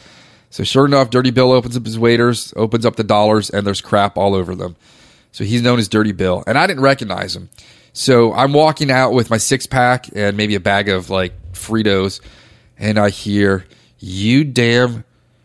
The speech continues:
fly fishermen with your boats think you can park those damn boats anywhere." And I'm like, "Oh, man, I pissed this dude off really good. What's he gonna do to me?" He's like, "Dude, don't you recognize me?" And I'm like, "Ah." 'Cause the thing with the podcast and the blog,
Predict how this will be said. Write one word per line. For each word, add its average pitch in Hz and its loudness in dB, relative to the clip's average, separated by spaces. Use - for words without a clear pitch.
fly 107 -2
fishermen 104 -4
with 92 -6
your 95 -4
boats 92 -2
think 101 -8
you 104 -4
can 92 -10
park 98 0
those 90 -6
damn 95 -2
boats 98 -2
anywhere." 90 -10
And 92 -20
I'm 92 -20
like, 87 -20
"Oh, 98 -2
man, 120 2
I 131 4
pissed 156 -2
this 180 2
dude 269 0
off 269 4
really 427 2
good. 480 4
What's 466 4
he 508 -10
gonna 539 0
do 539 -2
to 539 -6
me?" 523 -6
He's 185 0
like, 196 0
"Dude, 220 0
don't 190 2
you 196 0
recognize 208 0
me?" 214 -4
And - -16
I'm 104 -10
like, 82 -16
"Ah." 82 -4
'Cause 127 0
the 156 2
thing 226 0
with 240 -2
the 151 -2
podcast 170 0
and 131 0
the 113 -2
blog, 123 2